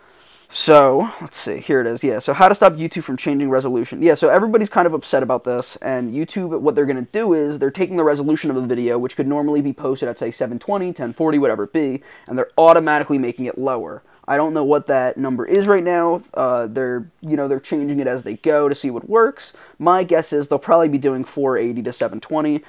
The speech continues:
and you can put it back up to ten forty as you please, but I don't have the information on that.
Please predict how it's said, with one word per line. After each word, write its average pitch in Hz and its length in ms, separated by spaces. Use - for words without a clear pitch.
and 139 120
you 135 80
can 135 100
put 135 180
it 117 80
back 120 220
up 107 140
to - 80
ten 110 240
forty 110 260
as 110 80
you - 80
please, 131 380
but 131 100
I 131 120
don't 120 320
have 113 200
the 110 80
information 110 500
on 117 120
that. 123 240